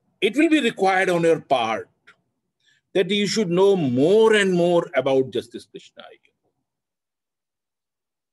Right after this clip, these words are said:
What a wonderful person he was. A politician, animal activist,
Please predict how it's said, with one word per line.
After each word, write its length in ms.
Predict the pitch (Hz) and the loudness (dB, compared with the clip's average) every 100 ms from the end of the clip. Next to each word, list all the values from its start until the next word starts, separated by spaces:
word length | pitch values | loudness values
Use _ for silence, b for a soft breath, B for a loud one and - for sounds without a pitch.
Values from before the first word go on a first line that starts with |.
| _ _ | _ _
What 220 | 233 214 | -2 2
a 80 | 202 | 4
wonderful 540 | 160 156 151 147 135 | 2 2 0 0 -2
person 560 | - 139 131 - 127 110 | -2 -2 -2 -2 -6 -6
he 220 | 110 110 | -8 -12
was. 520 | - 95 104 92 - _ _ _ _ _ _ _ _ _ _ _ _ _ _ _ _ - | -10 -6 -4 -6 -8 _ _ _ _ _ _ _ _ _ _ _ _ _ _ _ _ -20
A 60 | |
politician, 1120 | - 117 123 143 139 - 131 127 123 117 107 - _ _ _ _ _ _ _ _ _ _ _ _ _ _ _ _ _ - | -6 -4 -4 -4 -4 -6 -4 -2 -2 -4 -8 -16 _ _ _ _ _ _ _ _ _ _ _ _ _ _ _ _ _ -16
animal 380 | 117 123 135 131 | -8 -4 -2 -2
activist, 880 | 123 - 131 123 120 117 117 - | -4 -6 -4 0 0 -2 -6 -18